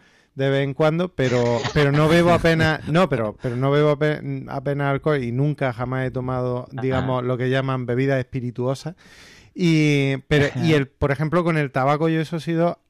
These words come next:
Speaker 1: a rajatabla. No he probado un cigarro en mi
Speaker 2: ¿Ves?
Speaker 1: vida. Y,
Speaker 2: Igual, yo igual.
Speaker 1: y no pasa nada, o sea, es que, mm, te define un poco el, el decir, "Oye,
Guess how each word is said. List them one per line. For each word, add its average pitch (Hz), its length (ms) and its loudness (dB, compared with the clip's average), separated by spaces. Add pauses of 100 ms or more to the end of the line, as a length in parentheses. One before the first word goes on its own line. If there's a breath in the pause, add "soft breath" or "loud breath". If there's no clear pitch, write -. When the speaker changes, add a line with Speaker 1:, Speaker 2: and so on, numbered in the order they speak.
Speaker 1:
a 143 160 2
rajatabla. 127 720 -2
No 139 160 0
he 139 40 2
probado 156 340 2
un 143 100 -2
cigarro 143 320 -4
en 139 80 -6
mi 120 60 -4
Speaker 2:
¿Ves? 156 140 0
Speaker 1:
vida. 117 200 -8 (680 soft breath)
Y, 135 640 -2
Speaker 2:
Igual, 123 320 0 (180)
yo 117 120 -8
igual. 90 240 -8 (200)
Speaker 1:
y 165 160 -8
no 170 160 2
pasa 196 300 2
nada, 190 260 2
o 156 60 0
sea, 170 220 0
es 151 200 -2
que, 170 300 0
mm, 143 680 -2
te 151 100 0
define 180 640 0 (720)
un 165 200 -2
poco 190 400 2
el, 156 240 0
el 147 160 -4
decir, 139 360 -2
"Oye, 151 260 -2